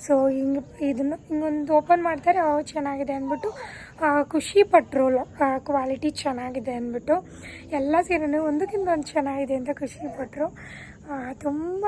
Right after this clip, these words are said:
ಥ್ಯಾಂಕ್ಸ್, ಇಷ್ಟು ದೂರ ಬಂದಿರೋದಕ್ಕೆ ತುಂಬ ಥ್ಯಾಂಕ್ಸ್. ಅವ್ರಿಗೆ ಹಬ್ಬ ಇದೆ ಅಂತೆ, ಚಾಮುಂಡಿ ಹಬ್ಬ, so ಅವರೇ ಮಾಡೋದು, ಅದಕ್ಕೆ ನಮ್ಮನ್ನೂ ಇನ್ವೈಟ್ ಮಾಡಿ ಹೋಗಿದ್ದಾರೆ ಪಾಪಜ್ಜಿ. ಆ, ಖುಷಿ ಆಯಿತು, ತುಂಬ ಖುಷಿ ಆಯ್ತು ಇವತ್ತು. ಆ್ಯಂಡ್ ಈ ಗೈಸ್ ನೋಡಿ, ಈಗ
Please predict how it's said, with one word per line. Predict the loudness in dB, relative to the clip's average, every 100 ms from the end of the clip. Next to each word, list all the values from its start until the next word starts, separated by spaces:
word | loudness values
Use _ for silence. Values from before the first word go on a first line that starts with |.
| 0
ಥ್ಯಾಂಕ್ಸ್, | -2 -6 -6 -8 -4
ಇಷ್ಟು | -6 -6 -8 -2
ದೂರ | 2 4 2
ಬಂದಿರೋದಕ್ಕೆ | 2 -2 -2 -2 -6 -4 -6 -6 -14 -18 -6
ತುಂಬ | -2 0 0
ಥ್ಯಾಂಕ್ಸ್. | 0 -4 -4 -4
ಅವ್ರಿಗೆ | -2 -2
ಹಬ್ಬ | -6 2 2
ಇದೆ | 4 0
ಅಂತೆ, | -2 -2 -4
ಚಾಮುಂಡಿ | -4 -6 -6 -6 -6
ಹಬ್ಬ, | -6 -8 -8 -16 -18 -8 2
so |
ಅವರೇ | 4 6 4
ಮಾಡೋದು, | 4 0 -2 0 0 -2 -12 -18 -20 -14 -12
ಅದಕ್ಕೆ | -4 2
ನಮ್ಮನ್ನೂ | 2 4 2
ಇನ್ವೈಟ್ | 4 6 4 4
ಮಾಡಿ | 2 4 4
ಹೋಗಿದ್ದಾರೆ | 2 0 2 2
ಪಾಪಜ್ಜಿ. | 4 2 2 2 2
ಆ, | 2 0 -12 -14 -16 -8 0 2 4 2
ಖುಷಿ | 0 -4 -4 2
ಆಯಿತು, | 4 4 2 -2
ತುಂಬ | -4 -2 0
ಖುಷಿ | 0 -2 -2 -4
ಆಯ್ತು | -4 -2
ಇವತ್ತು. | -2 -2 -4
ಆ್ಯಂಡ್ | -6 -14 -20 -20 -20 -4 0 2 2 2
ಈ | -2
ಗೈಸ್ | 0 0 0 -2
ನೋಡಿ, | -2
ಈಗ | -4